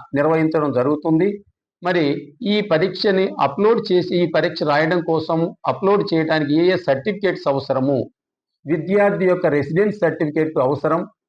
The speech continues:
విద్యార్థి ఈ జిల్లాలో చదువుతూ ఉండాలి,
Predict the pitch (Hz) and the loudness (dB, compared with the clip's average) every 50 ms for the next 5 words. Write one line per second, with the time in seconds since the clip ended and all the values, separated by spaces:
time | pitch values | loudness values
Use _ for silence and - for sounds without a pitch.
0 | _ _ _ _ _ _ - 131 151 165 147 147 190 202 202 202 196 170 165 185 | _ _ _ _ _ _ -4 -2 -2 -2 0 0 2 4 4 4 2 2 2 2
1 | 170 139 120 - - - _ _ _ _ 190 180 214 202 151 139 175 180 185 185 | 2 2 0 -2 -4 -10 _ _ _ _ -2 0 0 2 2 2 2 4 4 4
2 | 185 185 180 190 185 180 - 151 147 151 170 170 170 170 160 156 156 151 151 151 | 4 4 4 4 2 2 2 0 2 2 2 2 2 2 2 2 4 4 4 4
3 | 151 160 180 | 4 2 2